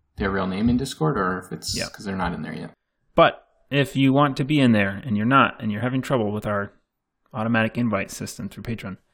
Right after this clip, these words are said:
Speaker 2: send us a note and we will get you in there asap. Sean, that list, that, that name, uh, is from the Bankruptcy Club. And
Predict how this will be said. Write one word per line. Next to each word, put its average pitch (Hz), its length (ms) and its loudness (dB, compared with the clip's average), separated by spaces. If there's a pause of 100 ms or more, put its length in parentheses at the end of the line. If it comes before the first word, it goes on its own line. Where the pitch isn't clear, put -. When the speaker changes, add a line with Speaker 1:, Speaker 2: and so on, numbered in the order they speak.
(360)
Speaker 2:
send 139 360 -2
us 139 180 -2
a - 20 -4
note 143 280 0
and 110 120 -2
we 123 120 2
will 113 500 4 (280)
get 135 120 -2
you 143 140 0
in 135 100 4
there 92 340 0 (280)
asap. 123 440 -2 (140)
Sean, 139 460 6
that - 80 -6
list, - 400 -4
that, 113 240 -6
that 104 180 -4
name, 104 480 -2
uh, 95 260 -4
is 107 180 -6
from 117 460 -4
the - 60 -20
Bankruptcy 208 380 -4
Club. - 260 -8 (640)
And 107 480 0